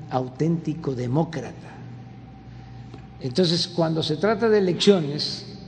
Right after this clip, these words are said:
como van a ver aquí en Nuevo León, eh, siguiendo el ejemplo de Madero, lo que hay que procurar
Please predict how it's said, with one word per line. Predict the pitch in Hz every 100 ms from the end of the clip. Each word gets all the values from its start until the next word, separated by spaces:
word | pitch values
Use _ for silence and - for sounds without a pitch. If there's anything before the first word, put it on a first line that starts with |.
| -
como | 113
van | 131 170
a | 170
ver | 170
aquí | 160 - 170 175 - - - - - - - - - - -
en | 117 113
Nuevo | 123 156
León, | 147 123 123 120 - - - - - - - - - - - - -
eh, | - 127 123 120 117 107 98 90 - - - - - - - - - - - - - - - -
siguiendo | - 143 143 180
el | 185
ejemplo | 139 156 175 175
de | 156
Madero, | 165 156 135 131 131 - - - - - - - - - - - - -
lo | - 147
que | 147 156 156
hay | 165 196 196 - - - - -
que | 147
procurar | 165 190 190 185 170 160 156 - -